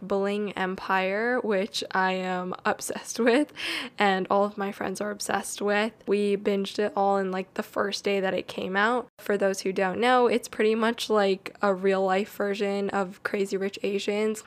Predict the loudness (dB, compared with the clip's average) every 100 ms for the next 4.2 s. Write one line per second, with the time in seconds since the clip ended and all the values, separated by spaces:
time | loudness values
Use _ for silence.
0 | 0 2 4 2 2 2 2 0 0 0
1 | -2 -8 -8 -4 -4 -2 2 2 2 -2
2 | -6 -2 -2 -4 -4 -6 0 -2 0 -4
3 | -4 -6 -2 0 0 -2 -2 -2 0 0
4 | 0 -2